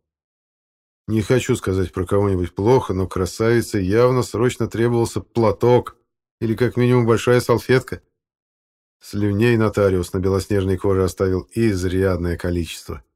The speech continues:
«Я безмерно скорблю по моему близкому другу Ивану Максимовичу, и я очень хочу услышать его последнюю волю. Возможно, я смогу хоть как-то отблагодарить этого прекрасного человека за все его добрые дела».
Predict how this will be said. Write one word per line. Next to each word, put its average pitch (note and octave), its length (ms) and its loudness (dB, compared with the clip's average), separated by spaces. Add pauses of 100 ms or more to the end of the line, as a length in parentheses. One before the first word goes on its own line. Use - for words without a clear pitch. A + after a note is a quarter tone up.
(640)
«Я E3 220 -4
безмерно G#3 500 -2
скорблю G3 480 -4
по F#3+ 160 -4
моему F#3 300 -2
близкому F#3 500 -6
другу F3+ 420 -2
Ивану F3+ 260 -2
Максимовичу, F3 800 -6 (800)
и E3+ 80 -4
я F#3 160 0
очень G3+ 240 0
хочу G3+ 300 -4
услышать - 480 -4
его G3+ 100 0
последнюю F#3+ 580 -4
волю. E3 320 -4 (1000)
Возможно, G3 480 -2
я A3+ 100 0
смогу G#3+ 360 -2
хоть - 220 -4
как-то - 360 -2
отблагодарить G#3+ 640 -2
этого A3 260 -2
прекрасного G#3+ 640 -4
человека G3 580 -2 (380)
за F#3 160 -2
все - 180 -6
его F3+ 140 0
добрые E3+ 400 -2
дела». E3 340 -6